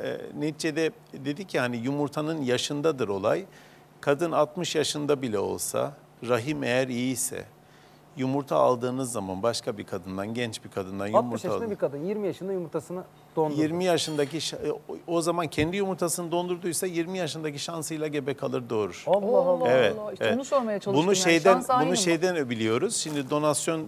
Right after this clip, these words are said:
Speaker 1: diye bir şey var işte Kıbrıs'ta yapılıyor, serbest, Türkiye'de yok. E, mesela kadın altmış yaşında gidiyor, ikisi hamile kalıyor, doğuruyor. Yani olay tamamen yumurtanın gücünde bitiyor. Onun için biz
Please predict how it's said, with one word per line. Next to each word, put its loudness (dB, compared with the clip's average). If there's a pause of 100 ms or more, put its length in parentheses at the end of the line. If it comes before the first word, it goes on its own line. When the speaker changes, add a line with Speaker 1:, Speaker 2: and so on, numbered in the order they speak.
Speaker 1:
diye -2
bir -2
şey 2
var 4
işte -4
Kıbrıs'ta -4
yapılıyor, 0
serbest, -2
Türkiye'de -4
yok. -4 (520)
E, -4
mesela 2
kadın 0
altmış -2
yaşında -2
gidiyor, -4
ikisi -4
hamile -4
kalıyor, -6
doğuruyor. -2
Yani -2 (480)
olay 4
tamamen -2
yumurtanın -2
gücünde -4
bitiyor. -6
Onun -4
için -4
biz -2